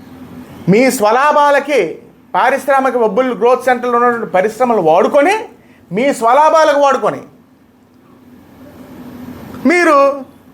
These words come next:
పాపం బూర్జు వలస, పనుగోలు వాళ్ళ లాఠీ దెబ్బలతో కొట్టించి ఆడా మొగ అని చూడకుండా నాన్ బెయిలబుల్ కేసులు పెట్టిన వాళ్ళు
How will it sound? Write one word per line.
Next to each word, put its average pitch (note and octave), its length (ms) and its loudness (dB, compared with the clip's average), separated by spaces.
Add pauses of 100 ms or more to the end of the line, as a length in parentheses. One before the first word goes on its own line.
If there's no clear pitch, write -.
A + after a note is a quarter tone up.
(300)
పాపం A#3 320 0
బూర్జు B3 280 -2
వలస, C#4 200 0
పనుగోలు C4+ 480 -2
వాళ్ళ C4 200 2
లాఠీ G3 420 0
దెబ్బలతో D4 380 0
కొట్టించి A#3+ 440 -6
ఆడా B3 360 0
మొగ B3 200 2
అని B3 240 0
చూడకుండా A3 460 -6 (320)
నాన్ B3 220 2
బెయిలబుల్ B3+ 320 0
కేసులు A3+ 300 -2
పెట్టిన G3+ 300 -4
వాళ్ళు B3 480 0